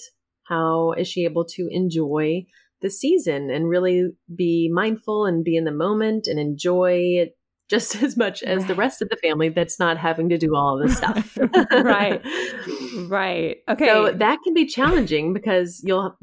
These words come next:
Speaker 1: have to probably tell yourself and others no and plan ahead. So it can be a challenge,
Speaker 2: Yeah.
Speaker 1: but I think that's so wise. And it doesn't have to be the eighteenth, but pick a day and then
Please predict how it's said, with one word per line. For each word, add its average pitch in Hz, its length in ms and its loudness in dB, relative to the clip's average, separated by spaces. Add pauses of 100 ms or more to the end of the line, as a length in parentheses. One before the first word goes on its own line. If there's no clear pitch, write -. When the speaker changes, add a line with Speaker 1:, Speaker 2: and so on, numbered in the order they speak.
(200)
Speaker 1:
have 208 220 -6
to 262 100 0
probably 254 360 0
tell 226 240 -4
yourself 214 440 -2
and 180 120 -2
others 160 580 -2 (320)
no 139 480 -4
and 262 240 0
plan 175 200 0
ahead. 160 220 -4 (200)
So - 160 -6
it 226 100 -2
can 262 100 -4
be 247 100 2
a 233 80 0
challenge, 240 360 0
Speaker 2:
Yeah. 190 100 -2 (140)
Speaker 1:
but - 100 -8
I 185 360 0
think 196 140 -4
that's 175 260 -2 (160)
so 170 240 2
wise. 135 540 -2
And 190 100 -2
it - 160 -4 (180)
doesn't 233 240 0
have 214 160 -2
to 196 60 -14
be 160 420 0 (280)
the 180 180 -4
eighteenth, 160 480 -4 (100)
but 247 220 -4
pick 269 180 -2
a 277 40 -4
day 196 540 -2 (560)
and 190 160 0
then 180 360 2